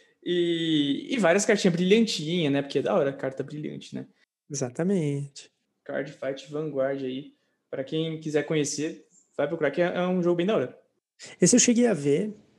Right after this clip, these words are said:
Speaker 2: Ah, tinha uns amigos que jogavam, vi algumas cartinhas e tals. Vi até um pessoal jogar, só que eu nunca fui muito atrás. Qual que é a pegada dele? O que que ele tem de diferente, assim? Diz que ele é mais complexo, né?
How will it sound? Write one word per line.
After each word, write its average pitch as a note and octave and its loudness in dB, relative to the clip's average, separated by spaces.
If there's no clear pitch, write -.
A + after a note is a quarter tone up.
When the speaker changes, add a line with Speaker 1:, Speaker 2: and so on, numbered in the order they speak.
Speaker 2:
Ah, C#3+ -4
tinha E3+ -2
uns D#3 2
amigos E3+ 2
que - 4
jogavam, D#3 2
vi C#3+ 2
algumas F3+ 2
cartinhas D3+ 0
e - -6
tals. F3 -2
Vi D#3+ 6
até G#3 6
um F#3+ 4
pessoal F3+ 4
jogar, E3+ 0
só A3+ -2
que A3 0
eu G#3+ 6
nunca A3 6
fui A3+ 6
muito A3 6
atrás. F#3 4
Qual A#3+ 8
que A#3+ 2
é B3 8
a D#3+ 2
pegada D3+ 4
dele? C3 4
O - -12
que - -6
que - 0
ele C#3 0
tem D3+ 0
de C#3 -2
diferente, C#3 2
assim? C#3 0
Diz - 0
que - 4
ele G3+ 8
é - 4
mais G#3 6
complexo, D3+ 2
né? C3 2